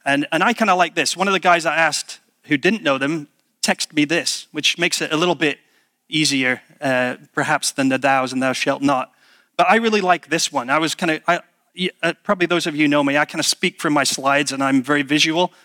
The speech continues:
I like this one, the hillbilly Ten Commandments. I like number seven, "No killing except for critters." <laughs> "Quit your foul mouthing. No swiping your kinfolk's stuff.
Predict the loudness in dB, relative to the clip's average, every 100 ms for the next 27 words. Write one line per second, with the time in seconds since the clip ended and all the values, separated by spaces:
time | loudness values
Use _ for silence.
0 | _ _ 0 0 0 -4 -4 -6 -4 0
1 | 0 0 0 0 -2 _ _ _ -4 -2
2 | -2 0 0 0 -2 -4 -6 -8 _ -20
3 | -20 _ _ _ _ _ _ _ -2 2
4 | 2 0 -2 0 0 0 2 2 2 0
5 | 0 -2 -2 -4 -4 -4 -2 -2 -2 -4
6 | -6 -14 _ _ _ _ _ _ _ _
7 | -20 -20 -12 -8 -4 -4 -4 -18 -20 -20
8 | -20 -20 -20 -20 _ _ _ _ _ 0
9 | 0 2 0 2 2 4 2 2 2 -2
10 | -6 -2 0 2 0 2 2 2 0 0
11 | 0 -2 0 0 0 0 0 0 -2 0
12 | 0 -4